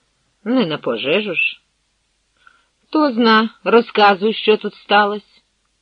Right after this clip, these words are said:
"А мало статись? Слухай, ти що, звихнувся трохи?" —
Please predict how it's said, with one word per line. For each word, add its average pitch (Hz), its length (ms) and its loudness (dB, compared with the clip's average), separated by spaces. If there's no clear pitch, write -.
"А 156 240 -8
мало 202 480 -2
статись? - 680 -6
Слухай, 98 560 -2
ти 254 120 2
що, 226 240 4
звихнувся 262 680 0
трохи?" — 135 500 -8